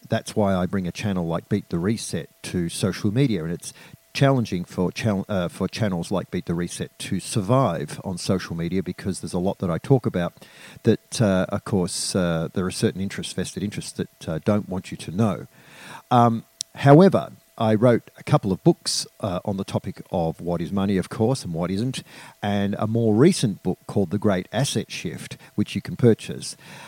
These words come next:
And the book is talking about how your ancestors successfully lost the lot and, uh, probably all the discussions that were never had that needed to be had. Probably,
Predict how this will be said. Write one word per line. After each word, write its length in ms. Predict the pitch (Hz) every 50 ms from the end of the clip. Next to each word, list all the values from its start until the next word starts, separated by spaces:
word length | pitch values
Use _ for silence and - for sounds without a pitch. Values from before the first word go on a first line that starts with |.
| - - _ _ _ -
And 440 | 139 131 131 131 127 123 120 107 - - _
the 180 | - 110 120 117
book 220 | 98 139 143 -
is 100 | 120 -
talking 340 | - - 113 - - 117 113
about 240 | 98 107 104 - -
how 500 | - - - 117 120 113 107 107 110 113 -
your 260 | 123 107 104 101 98 -
ancestors 640 | - 120 143 147 - - - - - - 92 85 -
successfully 960 | - - - 123 - - - - - 131 117 - - - 120 107 98 95 92 - -
lost 520 | - 95 95 101 107 110 - - - - - -
the 140 | 92 82
lot 640 | 82 85 90 98 120 143 123 82 87 - - - - - - - - - - - - - - - -
and, 440 | 117 110 110 110 110 107 107 107 - _ -
uh, 220 | 123 110 107 107
probably 420 | 107 - - 156 175 156 143 135 127
all 140 | 120 120 107
the 60 | 104
discussions 600 | 87 117 - - - 127 113 - - 117 101 -
that 140 | - - -
were 100 | 107 107
never 280 | 107 110 110 101 107
had 260 | 95 90 120 104 90
that 100 | 107 95
needed 480 | - 101 107 110 117 117 110 92 92 -
to 80 | - -
be 140 | - 104
had. 340 | - - - 147 127 - -
Probably, 480 | - - 156 185 202 208 190 160 131